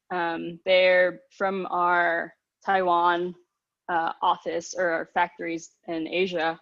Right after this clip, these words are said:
Um, and yeah, we, we request these tubes, or they send it to us, uh, as a reference to see how it looks like in real life before applying it to, to bikes or whatever it is.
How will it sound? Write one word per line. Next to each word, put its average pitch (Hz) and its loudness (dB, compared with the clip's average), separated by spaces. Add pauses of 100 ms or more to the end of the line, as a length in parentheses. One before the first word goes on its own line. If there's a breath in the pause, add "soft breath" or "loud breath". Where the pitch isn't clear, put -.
(400 soft breath)
Um, 156 -2
and 202 0
yeah, 233 4
we, 180 -4
we 180 -6
request 214 -2
these 208 -8
tubes, 196 0
or 180 0
they 175 -2
send 185 -4
it 175 -6
to 180 -4
us, 170 0
uh, 165 -2
as 175 0
a 175 -2
reference 170 -4
to 180 -10
see 170 -6
how 170 0
it 170 -6
looks 180 -4
like 170 -4
in 170 -6
real 170 0
life 175 2
before 170 0
applying 170 2
it 156 -4
to, 160 -6 (420)
to 185 -2
bikes 160 -2
or 160 -2
whatever 165 -2
it 156 -2
is. 165 -2